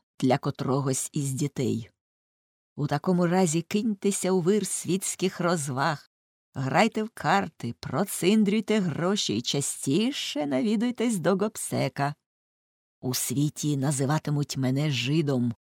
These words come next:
турком, лихварем, грабіжником. Казатимуть, що я розоряю вас, а мені байдуже. Хайно хто спробує образити мене.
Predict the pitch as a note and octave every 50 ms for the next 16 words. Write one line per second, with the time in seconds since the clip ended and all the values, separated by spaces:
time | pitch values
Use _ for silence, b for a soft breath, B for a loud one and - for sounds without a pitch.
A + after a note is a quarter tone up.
0 | _ _ _ - - - C3+ D3 D3+ D#3 D3+ - - D3 C3 B2 B2 B2 - _
1 | _ _ _ _ C3 C3 D#3+ D#3+ - - - D3 D3+ D3+ C3+ C3 D3 E3 D#3+ C#3
2 | C3+ C#3 D#3 C#3 B2 C#3+ E3 C#3 C3 C3 D#3 F3 F3 E3 C#3+ C#3 D3 C#3 - -
3 | C3+ A#2+ - - _ _ _ _ _ _ - F#3 E3 G3 E3+ E3 B3+ D4+ D#4 -
4 | - B3+ B3+ B3+ B3 A#3+ - - - - G3+ F3+ F#3 G3+ G#3 G3 F3+ F3+ F3+ D#3+
5 | C3 D3+ D#3+ D3+ - C3 B2 B2 C#3+ D3 C#3+ C#3 A#2+ A#2+ A#2 A#2+ B2 B2 B2+ -
6 | - - - - D#3 - - C#4 C#3 C#3+ C3+ B2+ C#3+ C3 A#2+ - G#2 - - -
7 | - - - - - - - - - - _ _ _ _ _ _ _ _ _ _
8 | _ _ _ - - A3 D4+ E4 E4 D#4 D4 C#4 C4+ - - C4+ C4+ B3 - -
9 | - - - - - - - C#3 C#3+ D3+ - - - F#3 D#3 E3+ D#3 D#3 E3 D#3+
10 | D#3+ E3 - - F3 F3 E3+ E3 E3 D#3+ E3+ F3 E3+